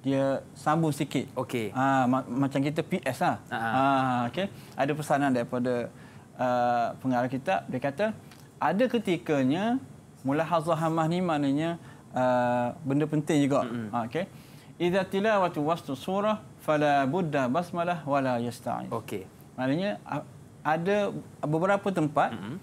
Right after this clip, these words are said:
Speaker 1: yang mana selepas kita baca Quran, kemudian nak sambung balik,
Speaker 2: Mm-mm.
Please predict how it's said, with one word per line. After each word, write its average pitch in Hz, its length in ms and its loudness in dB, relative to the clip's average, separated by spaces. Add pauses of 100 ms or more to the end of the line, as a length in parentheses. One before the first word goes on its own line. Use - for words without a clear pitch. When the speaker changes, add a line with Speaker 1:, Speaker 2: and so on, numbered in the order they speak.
(260)
Speaker 1:
yang 160 240 0
mana 190 480 0 (480)
selepas 156 720 0
kita - 320 -2
baca 147 240 2
Quran, 151 640 2
kemudian 151 400 2
nak 185 240 2
sambung 165 240 4
balik, 160 320 2
Speaker 2:
Mm-mm. 120 320 -6